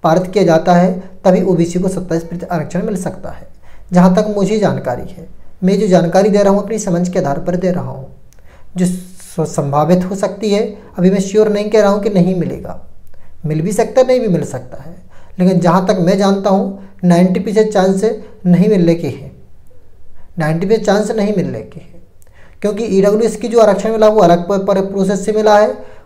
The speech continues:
और ओबीसी का जो आरक्षण है वो अलग process से court के अधीन द्वारा है। अब मिल भी, मिलने और ना मिलने का chance court पर निर्भर करता है। मैं अपनी समझ के अनुसार बता रहा हूँ।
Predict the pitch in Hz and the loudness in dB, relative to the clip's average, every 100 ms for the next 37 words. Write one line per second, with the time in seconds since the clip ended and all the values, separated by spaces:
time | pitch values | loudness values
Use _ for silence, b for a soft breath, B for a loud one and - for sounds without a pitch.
0 | B 220 180 180 180 240 226 226 190 190 | B -2 0 2 0 0 4 4 4 2
1 | 208 220 220 202 196 196 190 185 - 214 | 0 0 2 2 2 0 0 0 0 0
2 | 220 - B B 208 196 196 180 165 185 | 0 -4 B B -2 0 2 4 4 2
3 | 156 127 123 - - - b b - 170 | 2 0 -2 -6 -12 -18 b b -2 0
4 | 151 147 139 185 180 180 202 226 208 185 | 0 0 2 6 6 6 4 2 4 2
5 | 202 214 214 - 208 214 247 262 B B | 4 2 2 2 2 0 -2 -4 B B
6 | 220 208 - 180 160 147 165 131 - - | 0 0 2 2 4 2 0 -4 -4 -10
7 | 135 - - 202 190 185 226 233 202 196 | -12 -16 -10 -6 -4 -4 -4 -4 -2 -2
8 | 202 175 185 185 190 160 139 - 135 - | 0 0 0 0 -2 -4 -6 -10 -12 -14